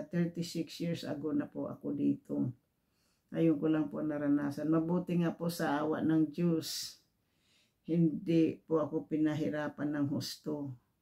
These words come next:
Nakahanap kaagad ako po ng malilipatan at ganon din po yung aking anak. So ngayon po yung anak, anak ko po ay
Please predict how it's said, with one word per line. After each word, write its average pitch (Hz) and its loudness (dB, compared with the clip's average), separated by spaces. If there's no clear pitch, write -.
Nakahanap 147 -2
kaagad 143 -4
ako - -8
po 127 -8
ng - -2
malilipatan 151 -2
at - -2
ganon 175 6
din 160 2
po 160 0
yung 156 2
aking 147 -4
anak. 147 -4
So 165 2
ngayon 185 6
po 185 2
yung 180 4
anak, 170 2
anak 170 2
ko 170 -4
po 165 2
ay 156 0